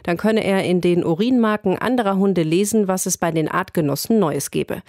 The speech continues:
Wer heute zum Beispiel schon da war, ob eine Artgenossin gerade fortpflanzungsfähig ist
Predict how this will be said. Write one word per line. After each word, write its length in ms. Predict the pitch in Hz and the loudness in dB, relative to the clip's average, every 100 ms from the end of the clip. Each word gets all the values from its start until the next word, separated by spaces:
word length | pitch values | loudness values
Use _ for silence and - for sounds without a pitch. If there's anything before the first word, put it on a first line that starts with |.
| - - - | -20 -20 -8
Wer 160 | - 151 | -4 -2
heute 200 | 147 147 | 0 -2
zum 160 | 160 151 | -2 -2
Beispiel 360 | 139 - 143 | -2 -4 -4
schon 180 | - 143 | -2 -2
da 300 | 156 190 226 | -2 -2 0
war, 340 | 233 240 240 | 0 0 -2
ob 140 | 170 - | -4 -4
eine 320 | 165 156 - | -2 -2 -2
Artgenossin 720 | 175 190 - 175 170 - 175 | -4 -4 -2 0 0 0 0
gerade 340 | 165 160 151 156 | 0 -2 -2 -4
fortpflanzungsfähig 1040 | - 233 - 202 180 180 - - 160 160 | -4 -6 -2 -2 0 -4 -4 -2 -2 -2
ist 280 | - 254 - | -4 -4 -8